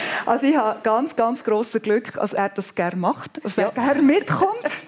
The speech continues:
Speaker 1: Da bin ich sehr froh, oder? Weil es eben wirklich viel Zeit ist, wo man unterwegs ist. Was er nicht hat müssen, sich ein Smoking kaufen, weil er hat sogar schon, äh, einen Flüge. <laughs> Das hat er sogar schon gehabt.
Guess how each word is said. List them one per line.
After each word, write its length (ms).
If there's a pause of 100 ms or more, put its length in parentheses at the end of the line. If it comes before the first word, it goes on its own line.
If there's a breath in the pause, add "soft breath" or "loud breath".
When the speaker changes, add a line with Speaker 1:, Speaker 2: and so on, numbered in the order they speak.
(440 loud breath)
Speaker 1:
Da 80
bin 220
ich 120
sehr 320
froh, 440
oder? 120 (100)
Weil 100
es 120
eben 220
wirklich 240
viel 240
Zeit 280
ist, 120
wo 80
man 200
unterwegs 440
ist. 180 (380 loud breath)
Was 220
er 80
nicht 200
hat 160
müssen, 460
sich 240
ein 60
Smoking 480
kaufen, 460
weil 120
er 120
hat 120
sogar 300
schon, 280
äh, 240
einen 120
Flüge. 480 (420 loud breath)
<laughs> 440
Das 200
hat 200
er 40
sogar 420
schon 280
gehabt. 320